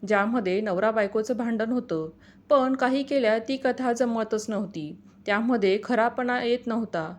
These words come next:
म्हणूनच मग मी तुमच्याशी थोडे भांडले. त्यानंतर ती कथा पूर्ण केली आणि आश्चर्य म्हणजे ती कथा एकदम छान जमली." मग बायको सहजपणे म्हणाली, "अरे देवा, म्हणजे हे सर्व फक्त कथेसाठी?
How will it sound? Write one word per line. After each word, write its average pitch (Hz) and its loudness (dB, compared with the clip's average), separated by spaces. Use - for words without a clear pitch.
म्हणूनच 277 2
मग 254 2
मी 254 2
तुमच्याशी 247 0
थोडे 254 2
भांडले. 220 -2
त्यानंतर 214 0
ती 240 -4
कथा 233 0
पूर्ण 214 -2
केली 160 -4
आणि 233 0
आश्चर्य 220 0
म्हणजे 233 0
ती 269 0
कथा 240 0
एकदम 233 -2
छान 240 -2
जमली." 196 -2
मग 190 -2
बायको 202 0
सहजपणे 294 -2
म्हणाली, 214 -2
"अरे 220 6
देवा, 170 -2
म्हणजे 240 2
हे 247 4
सर्व 240 0
फक्त 254 -2
कथेसाठी? 262 -2